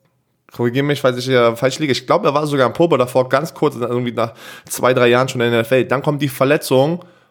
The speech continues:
und was du da, was du da siehst vor Augen, wenn du ein Leistungssportler bist und so eine Verletzung hast, ne? Ne? Oft ist es ja wirklich so, dass die immer erst denken, wann kann ich wieder Football spielen? Aber das sind ja wich-, viel wichtigere Sachen.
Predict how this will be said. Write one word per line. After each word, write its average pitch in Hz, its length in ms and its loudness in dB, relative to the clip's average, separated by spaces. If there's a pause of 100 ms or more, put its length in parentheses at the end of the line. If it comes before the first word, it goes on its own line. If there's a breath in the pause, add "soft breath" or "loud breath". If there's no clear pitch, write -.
(220 loud breath)
und 101 120 -6
was 113 220 -4
du 113 80 -4
da, 107 260 4
was 117 220 -2
du 120 80 -4
da 110 160 4
siehst 151 260 0
vor - 180 -2
Augen, 104 160 2
wenn 104 120 -2
du 104 60 -2
ein 98 120 -6
Leistungssportler 113 720 -2
bist 120 240 -4
und 107 100 -10
so 104 80 -4
eine 123 140 -2
Verletzung 120 420 -2
hast, 90 220 -8
ne? 117 220 -2 (480 loud breath)
Ne? 110 220 -2 (1000 loud breath)
Oft 160 240 0
ist 147 120 -2
es 127 100 -2
ja 117 160 2
wirklich 143 280 -2
so, 139 160 -2
dass 131 180 2
die 131 120 -4
immer 127 180 2
erst 123 240 0
denken, 127 300 0
wann 127 180 -2
kann 131 160 -2
ich 127 100 -4
wieder 127 180 2
Football 156 320 0
spielen? 101 280 -4
Aber 104 160 0
das 110 100 2
sind - 60 -2
ja 107 200 -2
wich-, 156 200 -2
viel 123 180 -2
wichtigere 131 400 0
Sachen. 123 440 0